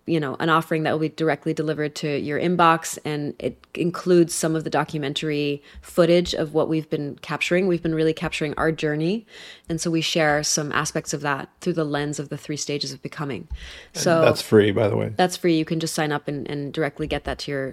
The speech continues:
Speaker 1: to your inbox. Buy the book, obviously. Buy it on our website. It's a much nicer version of the book. It's a really sexy hardcover. And those are kind of, like, the great, the first great, like, entry points to, to really get to know us and what we're about.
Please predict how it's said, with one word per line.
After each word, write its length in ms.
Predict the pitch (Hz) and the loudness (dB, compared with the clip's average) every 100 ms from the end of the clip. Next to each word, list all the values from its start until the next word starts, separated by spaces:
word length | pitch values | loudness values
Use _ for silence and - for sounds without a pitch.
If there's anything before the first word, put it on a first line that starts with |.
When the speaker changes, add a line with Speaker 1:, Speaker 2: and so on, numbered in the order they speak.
| - | -10
Speaker 1:
to 120 | - | -6
your 100 | 151 | -2
inbox. 480 | 226 220 202 190 - - - - - | 2 4 4 4 -4 -12 -20 -10 0
Buy 160 | 151 | 2
the 100 | 143 | 2
book, 400 | 131 196 196 - - _ | 6 8 8 0 -20 _
obviously. 720 | 151 139 139 143 147 147 147 - - - | -2 0 -2 -2 -2 -2 -4 -12 -20 -6
Buy 140 | - 160 | 2 4
it 80 | |
on 120 | 180 185 | 6 8
our 100 | 185 | 8
website. 520 | 190 180 202 185 180 | 8 8 10 10 8
It's 120 | 156 | 0
a 60 | 160 | 0
much 300 | 160 170 180 | 2 2 4
nicer 360 | 170 175 185 | 4 6 4
version 380 | 170 180 175 180 | 6 6 6 4
of 120 | 175 | 4
the 60 | 175 | 4
book. 320 | 170 175 175 | 4 4 2
It's 220 | 156 - | -6 -6
a 140 | 156 135 | -4 -2
really 280 | 160 165 | 0 0
sexy 360 | 160 165 160 170 | 2 0 0 0
hardcover. 600 | 165 160 - 160 156 156 - - - - - | 2 0 0 2 2 0 -4 -16 -18 -12 0
And 140 | 202 | 6
those 160 | 247 254 | 8 8
are 80 | |
kind 200 | 247 247 | 6 4
of, 120 | 240 220 | 6 6
like, 240 | 202 - | 6 4
the 60 | 175 | 0
great, 360 | 170 196 147 | 4 4 6
the 100 | 208 | 2
first 360 | 180 214 214 - | 4 4 4 6
great, 200 | 196 180 | 6 6
like, 180 | 180 175 | 4 4
entry 220 | 180 190 | 2 2
points 320 | 185 185 170 | 2 2 2
to, 200 | - 175 | 2 0
to 120 | - 175 | 2 4
really 160 | 202 | 6
get 160 | 180 175 | 6 2
to 100 | 180 | 2
know 280 | 165 170 170 | 4 4 4
us 280 | 156 160 | 2 0
and 140 | 160 156 | -2 -2
what 100 | - | -2
we're 140 | 160 | 0
about. 500 | 151 147 151 220 302 | 0 4 4 4 0